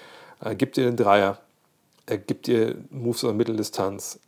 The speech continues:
ne, auch dann Drives zum Korb. Es ist einfach, was das angeht, der Junge ist einfach wahnsinnig, wahnsinnig toll ausgebildet.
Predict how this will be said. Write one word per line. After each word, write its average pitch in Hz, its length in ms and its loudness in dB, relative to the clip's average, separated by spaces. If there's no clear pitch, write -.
ne, 113 340 -2
auch 113 140 -6
dann 110 180 -4
Drives 104 380 2
zum - 160 -8
Korb. - 260 -2
Es 104 140 -4
ist 90 100 -6
einfach, 117 380 -2
was 110 220 -8
das 135 120 0
angeht, 120 440 -2
der 117 80 -2
Junge 117 240 0
ist - 160 -6
einfach 110 300 -6
wahnsinnig, 120 720 -2
wahnsinnig 113 380 -4
toll 107 180 -4
ausgebildet. 110 600 -8